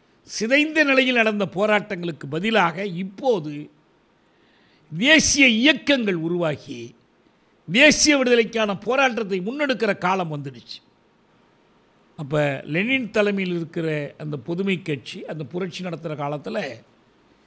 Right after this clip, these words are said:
ஜெர்மனி போன்ற வேறு சில நாடுகளில் ஒரு சில கட்சிகள், குழுக்கள் மட்டும்தான் அதை ஆதரித்தார்கள், அங்கீகரித்தார்கள். ஆனா இப்ப இந்த புரட்சியினுடைய வெற்றிக்கு பிறகு,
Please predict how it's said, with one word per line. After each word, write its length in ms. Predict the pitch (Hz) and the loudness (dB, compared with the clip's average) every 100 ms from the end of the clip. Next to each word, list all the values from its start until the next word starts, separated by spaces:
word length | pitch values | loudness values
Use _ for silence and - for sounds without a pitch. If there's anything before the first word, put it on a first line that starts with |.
| _ _ _ _ _ _ _ 156 | _ _ _ _ _ _ _ -12
ஜெர்மனி 540 | 151 190 214 233 240 254 | -4 -2 0 0 0 -2
போன்ற 420 | 196 226 220 208 | -2 -2 0 -2
வேறு 300 | 180 196 202 | 2 4 4
சில 220 | - 202 | 0 -6
நாடுகளில் 580 | 185 180 180 180 214 233 | -6 -4 -4 -6 -6 -6
ஒரு 260 | 170 190 226 | -2 0 0
சில 320 | - 220 214 | -2 -2 -2
கட்சிகள், 580 | 202 180 - 196 208 - | -4 -6 -4 -4 -4 -6
குழுக்கள் 400 | 190 196 196 170 | -6 -6 -6 -8
மட்டும்தான் 640 | 160 147 180 185 220 254 _ _ _ _ _ _ _ | -8 -10 -10 -8 -10 -12 _ _ _ _ _ _ _
அதை 280 | 175 175 170 143 | -6 -6 -6 0
ஆதரித்தார்கள், 800 | 214 240 240 208 214 208 202 175 | 2 2 0 -2 0 0 0 -2
அங்கீகரித்தார்கள். 760 | 180 202 156 147 - - - _ _ _ _ _ _ _ _ _ _ _ | -4 -4 -4 -6 -16 -20 -20 _ _ _ _ _ _ _ _ _ _ _
ஆனா 140 | - 208 | -2 0
இப்ப 480 | 180 226 220 359 330 | 0 -2 0 2 4
இந்த 200 | 277 202 | 4 0
புரட்சியினுடைய 580 | 226 311 254 302 285 214 | -2 -6 -4 -4 -2 0
வெற்றிக்கு 500 | 196 202 320 277 262 | 0 2 0 0 -4
பிறகு, 440 | 220 208 170 175 | -2 -2 0 -2